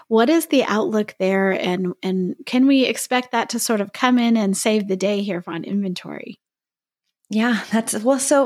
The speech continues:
Speaker 2: new home inventory is making up a larger share of overall inventory, actually a historically high share of overall inventory. Uh, but a lot of that inventory is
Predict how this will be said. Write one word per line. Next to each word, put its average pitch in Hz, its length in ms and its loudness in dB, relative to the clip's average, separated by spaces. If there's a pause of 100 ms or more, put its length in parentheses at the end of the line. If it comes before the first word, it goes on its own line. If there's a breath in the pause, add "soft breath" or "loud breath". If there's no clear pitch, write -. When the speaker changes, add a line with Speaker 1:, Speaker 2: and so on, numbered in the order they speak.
Speaker 2:
new 269 340 4
home 302 260 2
inventory 220 600 0
is 262 180 0
making 247 320 2
up 226 80 -4
a 214 60 2
larger 196 540 0
share 285 440 2
of 196 240 -4
overall 202 440 0
inventory, 226 640 0
actually 190 320 -4
a 175 40 -2
historically 214 640 -2
high 269 180 0
share 262 400 2
of 233 180 -4
overall 240 380 0
inventory. 226 640 2 (420 loud breath)
Uh, 214 120 2
but - 180 0
a 233 60 4
lot 226 260 4
of 226 80 0
that 220 160 2
inventory 175 840 0
is 165 360 2